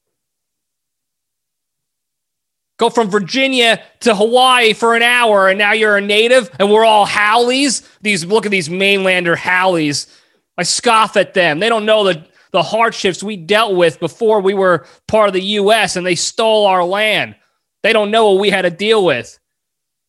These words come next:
You don't either, idiot. Shaka, brah. You don't either. Don't give me that crap.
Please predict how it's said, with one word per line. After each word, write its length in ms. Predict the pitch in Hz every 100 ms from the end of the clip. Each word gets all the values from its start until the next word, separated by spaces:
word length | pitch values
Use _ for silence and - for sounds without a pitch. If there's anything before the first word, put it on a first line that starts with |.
| _ _ _ _ _ _ _ _ _ _ _ _ _ _ -
You 180 | 202 370
don't 220 | 359 339
either, 380 | 349 359 339 302
idiot. 500 | 277 285 285 294 294 - - - _ _ _ _ _ _ _ _ _ _ _ _ _ _ _ _ _ _ _ _ _ _ _ _ _ _ _ _ _ _ _
Shaka, 440 | - 277 254 247
brah. 580 | 208 220 233 233 226 185 _ _ _ _ _ _ _ _ _ _ _ -
You 140 | 285
don't 220 | 320 294
either. 500 | 285 262 202 135 95 - _ _ _ _ _ _ _ _ _ _
Don't 220 | 247 262
give 120 | 262
me 100 | 262
that 180 | 220 180
crap. 640 | - - 202 175 131 -